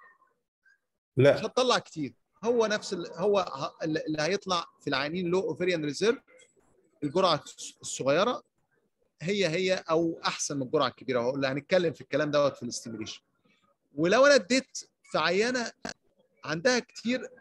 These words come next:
Speaker 2: ممكن انا بقى اغلط وادي جرعه صغيره قوي قوي قوي، ما تطلعليش حاجه برضه. يعني نخلي بالنا ايه، يعني هيبقى في،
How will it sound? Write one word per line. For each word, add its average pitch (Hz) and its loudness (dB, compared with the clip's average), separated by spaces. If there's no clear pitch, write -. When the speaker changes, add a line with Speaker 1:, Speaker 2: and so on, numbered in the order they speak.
Speaker 2:
ممكن 240 2
انا 262 6
بقى 254 4
اغلط 262 2
وادي 240 2
جرعه 240 4
صغيره 226 0
قوي 233 -2
قوي 226 -2
قوي، 247 -6
ما 165 -2
تطلعليش 196 -2
حاجه 220 -4
برضه. 202 -4
يعني 123 -6
نخلي 170 -2
بالنا 170 0
ايه، 165 -2
يعني 131 -4
هيبقى 135 -4
في، 208 -8